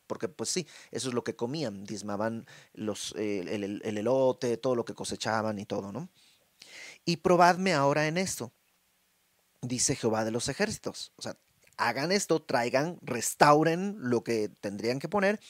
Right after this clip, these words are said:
y pónganme a prueba, lo cual es muy raro, pero sí, lo estudié en hebreo, lo, lo, lo vi en griego, lo vi en todas las versiones y dice eso,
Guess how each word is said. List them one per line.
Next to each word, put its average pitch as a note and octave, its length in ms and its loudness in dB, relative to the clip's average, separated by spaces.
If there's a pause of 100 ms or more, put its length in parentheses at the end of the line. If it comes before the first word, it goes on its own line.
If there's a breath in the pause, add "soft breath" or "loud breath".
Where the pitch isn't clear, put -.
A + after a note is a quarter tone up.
(400 loud breath)
y D#3 120 -2
pónganme E3 720 0
a D3 140 -2
prueba, D3+ 340 0
lo B2+ 160 -4
cual D#3 160 -2
es C#3+ 140 -4
muy C#3+ 240 -4
raro, A2+ 360 -2 (320 loud breath)
pero F3+ 160 0
sí, A#3+ 240 0 (360 loud breath)
lo B2+ 180 2
estudié C3+ 380 0
en C#3 100 -2
hebreo, F3 460 4
lo, B2 260 2
lo, A#2 160 0
lo G2 300 -6
vi B2 180 -4
en G#2+ 220 -4
griego, F3+ 480 2
lo B2+ 180 4
vi A2+ 200 -2
en G#2 360 -8
todas D#3 300 2
las D3+ 160 0
versiones D3+ 500 -2 (380 loud breath)
y D3 120 2
dice D3 580 0
eso, B2+ 380 2